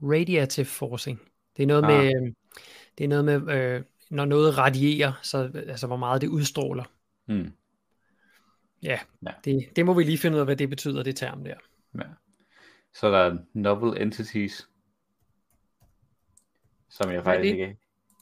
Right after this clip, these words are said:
Speaker 2: det er jeg faktisk ikke helt sikker på, hvad de, øhm, skal I se her. Øh.
Speaker 1: Nej, okay, jeg har, jeg har lige radiative forcing, hvad det er for noget.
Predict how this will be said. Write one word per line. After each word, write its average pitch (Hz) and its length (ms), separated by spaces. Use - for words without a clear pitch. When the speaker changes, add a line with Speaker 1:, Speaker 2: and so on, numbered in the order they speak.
Speaker 2:
det 110 100
er 110 40
jeg 107 140
faktisk 104 220
ikke 107 140
helt 101 140
sikker 101 280
på, 95 160
hvad 98 180
de, 92 260
øhm, 87 540
skal 90 260
I 87 40
se - 360
her. - 180
Øh. - 340
Speaker 1:
Nej, - 280
okay, 175 280
jeg 160 120
har, 180 240
jeg 165 100
har 185 140
lige 175 200
radiative 165 580
forcing, 143 480
hvad 139 100
det 143 80
er 135 80
for 143 120
noget. 123 280